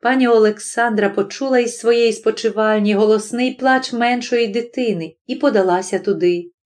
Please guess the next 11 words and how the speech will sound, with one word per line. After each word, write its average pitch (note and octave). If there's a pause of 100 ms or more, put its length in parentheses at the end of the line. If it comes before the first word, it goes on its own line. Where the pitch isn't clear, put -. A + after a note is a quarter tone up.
(320)
Там B3
отая A3+
кудлаточка G#3+
Манюся A#3 (100)
сиділа A3+
на A#3
ліжку G#3
у G#3+
хвартушку, B3+ (160)
залитому A3+
молоком, A3+